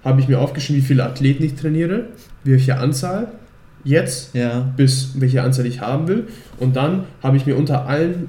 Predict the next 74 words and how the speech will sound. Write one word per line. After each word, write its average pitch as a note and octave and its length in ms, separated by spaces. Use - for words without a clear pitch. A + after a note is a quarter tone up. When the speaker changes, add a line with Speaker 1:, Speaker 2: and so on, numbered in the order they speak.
Speaker 1:
an-, C#3 240
habe C3+ 120
ich B2+ 40
dann B2+ 140
drunter - 240
die A#2+ 160
Z-, - 240
Anzahl D#3 340
hingeschrieben, E3+ 320
zum C3 80
Beispiel - 180
zwei, A#2+ 200
drei, A#2+ 200
vier, B2+ 160
fünf, A#2 200
sechs, - 180
sieben, A#2 200
acht. D#3+ 200
Speaker 2:
Mhm. B2+ 60
Speaker 1:
Wenn C3 80
ich C3+ 80
dann B2 160
zwei D#3 240
Athleten D3+ 320
trainiere, C#3 280
hake C3 200
ich's - 120
ab. - 260
Wenn A#2 80
ich B2+ 60
dann A#2 100
drei A2 140
Athleten D3 340
trainiere, C#3+ 340
hake B2+ 220
ich's B2 120
ab. - 220
Speaker 2:
Geil. B2+ 100
Speaker 1:
Wenn C3 80
ich C3 80
vier C#3+ 160
Athleten C#3+ 400
trainiere, C#3 300
hake B2+ 180
ich's B2+ 140
ab. G2+ 280
Und B2 120
dann C3+ 140
habe C#3+ 160
ich C3+ 120
mir C#3 80
Speaker 2:
Ich C3 120
Speaker 1:
die - 40
Speaker 2:
freue C3+ 360
mich, D3 440
du D3+ 80
nutzt D3 340
OneNote C#3 380
und, C#3 240
und - 80
Speaker 1:
Ja. A#2+ 60
Speaker 2:
zwar C#3 240
in C#3 80
ähnlicher C3+ 360
Art B2+ 80
und C3 80
Weise, C3 240
wie C3 40
ich, B2+ 140
ich - 40
Speaker 1:
Ja. B2 160
Speaker 2:
nutze C3 240
das. - 260
Oh, C3+ 60